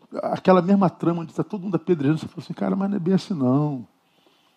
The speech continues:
Esse menino não é tão ruim assim não, essa menina não é tão ruim assim não." Aí, é, é, você é a única voz destoante da análise que o coletivo faz de A, B ou C de uma realidade.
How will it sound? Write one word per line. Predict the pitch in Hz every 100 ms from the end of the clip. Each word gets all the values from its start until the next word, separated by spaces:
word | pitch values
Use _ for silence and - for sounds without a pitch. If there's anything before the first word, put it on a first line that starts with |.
| _ _ _
Esse | - 165
menino | 170 190
não | 196
é |
tão | 190 190
ruim | 151 170
assim | - 131
não, | 117 139
essa | 143 175
menina | 165 185
não | 190
é |
tão | 180
ruim | 170
assim | 160 -
não." | 113 107 131 131 117 _ _ _ _ _ _ _ _ _ _ _ -
Aí, | 151 196 233 208
é, | - - -
é, | - - -
você | - 196 -
é | 240
a |
única | 269 370 - 240
voz | 170 180 196 -
destoante | 147 175 - 196 170 180 226 196 _ _ _ _ _ _
da | - 196 226
análise | 202 202 247 320 320 202 294
que | -
o | 247
coletivo | - 254 208 - 262
faz | 220 202 240
de | 170
A, | 202
B | 220 147 202
ou |
C | 180 - 190 202
de | 180
uma |
realidade. | 185 185 151 123 123 120